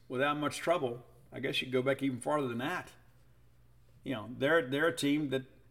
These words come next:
you know, just took care of business more times than not. You know, you might get 'em one. It's tough to get 'em two. And a lot of it's got to, to do with Corey Muscara, you know, the pitching coach there.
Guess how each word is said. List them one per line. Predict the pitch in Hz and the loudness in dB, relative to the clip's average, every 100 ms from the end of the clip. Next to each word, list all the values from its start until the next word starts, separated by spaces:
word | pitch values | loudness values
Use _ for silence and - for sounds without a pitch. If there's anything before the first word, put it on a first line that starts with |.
| - - - - - - - | -20 -20 -20 -20 -20 -18 -8
you | |
know, | 185 | -8
just | 190 - | -8 -6
took | 139 | -6
care | - 180 | -2 -2
of | 165 | 0
business | 180 202 131 - - - | -2 -2 -4 -8 -10 -16
more | 127 135 | 0 0
times | 143 160 165 | 2 0 0
than | 135 | 0
not. | 143 185 - - - - - | -2 -2 -6 -18 -20 -20 -4
You | 131 | 0
know, | |
you | 139 | 2
might | 147 202 190 | 4 2 4
get | 208 | 2
'em | 180 160 | 2 2
one. | 175 151 127 127 - - - | 2 2 0 -4 -10 -20 -12
It's | 135 | -10
tough | - 175 170 | 2 2 2
to | 135 | -2
get | 156 | 0
'em | 143 | -2
two. | 120 156 135 104 - - - - - - - - - - | -2 0 0 -2 -14 -20 -20 -20 -20 -20 -20 -20 -20 -6
And | 127 | 2
a | |
lot | 131 151 | 4 4
of | |
it's | 156 - | 2 -2
got | 143 | 2
to, | 139 131 - - - 135 | 2 0 -10 -20 -16 -8
to | |
do | 131 156 | 2 2
with | 143 | 2
Corey | - 147 143 | 2 2 4
Muscara, | 135 - 160 87 - - - - - - | 2 2 2 2 0 -8 -20 -20 -20 -8
you | |
know, | 123 | -8
the | 123 | -4
pitching | 156 156 | -4 -2
coach | 131 120 117 | -2 -2 -4
there. | 120 101 | -8 -10